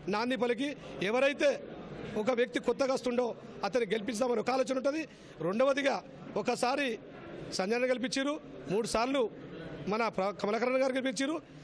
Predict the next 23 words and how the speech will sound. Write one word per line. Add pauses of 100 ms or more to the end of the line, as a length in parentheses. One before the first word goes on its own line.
(160)
అరే,
ఒకసారి
సీని
గెలిపిస్తే
తప్పే
ఉందనే (320)
ప్రజలలో
అదొకటి
ఉంది. (440)
మార్పు
చేయాలని
కోరిక
ఉంది, (500)
పార్టీ
మీద
వ్యతిరేకత
ఉంది, (440)
అతని
మీద
అంతకన్నా
ఎక్కువ
వ్యతిరేకత
ఉంది.